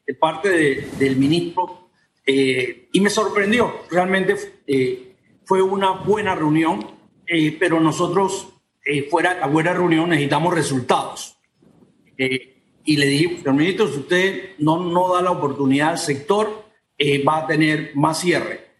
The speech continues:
Mira, nosotros no estamos esperanzados en ninguna ganancia. Nosotros queremos sobrevivir. Esta es la re-, la regla de juego ahora es sobrevivir.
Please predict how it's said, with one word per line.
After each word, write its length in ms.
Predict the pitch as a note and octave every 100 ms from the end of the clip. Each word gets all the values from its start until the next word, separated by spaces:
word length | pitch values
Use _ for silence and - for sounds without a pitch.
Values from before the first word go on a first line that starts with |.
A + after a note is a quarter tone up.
| -
Mira, 520 | F3+ C#3+ - - - _ _ _ _ _ _ _ _ -
nosotros 720 | G3 C4 C4 B3+ A#3+ - - _ _ _ -
no 160 | F3+ G#3+
estamos 460 | A3 A3 A3+ A3
esperanzados 640 | F#3 - D3 C#3+ C#3 G3 G#3
en 160 | D#3+
ninguna 540 | D3 D3 D#3+ G#3+ G#3+ G3
ganancia. 840 | E3 D3 E3 F#3 D#3+ - A#2+ - - _ _ _ _ -
Nosotros 400 | G#3+ F#3+ F#3 -
queremos 360 | F#3 G3+ A3+
sobrevivir. 1160 | A3 G#3 F#3 E3+ D#3 D#3+ F3+ A3+ D3+ - - _ _ _ _ _ _ _ _ - - -
Esta 160 | - B3+
es 20 |
la 120 | G3+
re-, 340 | G3 A#3+ A#3+ F#3+
la 140 | F3+
regla 320 | A3 D4+ C#4+
de 60 | A3
juego 200 | C#4 C#4
ahora 240 | C#4+ A3+
es 80 | F#3
sobrevivir. 840 | G3 F3+ D3+ C3+ C3+ C3 G2 -